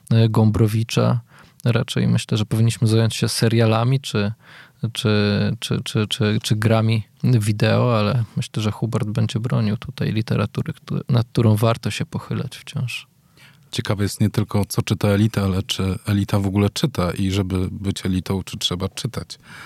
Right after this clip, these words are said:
Speaker 2: Jest to
Speaker 1: No
Speaker 2: trochę
Speaker 1: właśnie.
Speaker 2: zagmatwane, ale, e, kanon jako punkt odniesienia do tego, e,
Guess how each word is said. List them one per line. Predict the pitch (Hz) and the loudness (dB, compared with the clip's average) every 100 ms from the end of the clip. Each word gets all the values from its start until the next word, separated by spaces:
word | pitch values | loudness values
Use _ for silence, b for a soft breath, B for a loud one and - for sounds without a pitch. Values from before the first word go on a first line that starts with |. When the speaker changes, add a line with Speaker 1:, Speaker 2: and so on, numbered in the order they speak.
| B B B B - - - | B B B B -20 -18 -6
Speaker 2:
Jest | 113 - | -4 0
to | |
Speaker 1:
No | 110 | 0
Speaker 2:
trochę | 202 | 2
Speaker 1:
właśnie. | 107 101 | 2 2
Speaker 2:
zagmatwane, | 95 98 101 156 101 117 B B B B B | 4 2 4 4 4 2 B B B B B
ale, | 110 117 139 151 - | 2 4 4 4 4
e, | 123 127 123 107 _ | 4 4 2 -2 _
kanon | - 147 185 190 185 165 | -2 2 4 4 4 4
jako | 135 - | 2 0
punkt | - 135 - | 0 0 0
odniesienia | 113 107 127 123 110 | 0 0 2 2 2
do | 101 | 0
tego, | - 104 101 104 B B B B - | -2 0 2 0 B B B B -2
e, | 95 92 | 2 2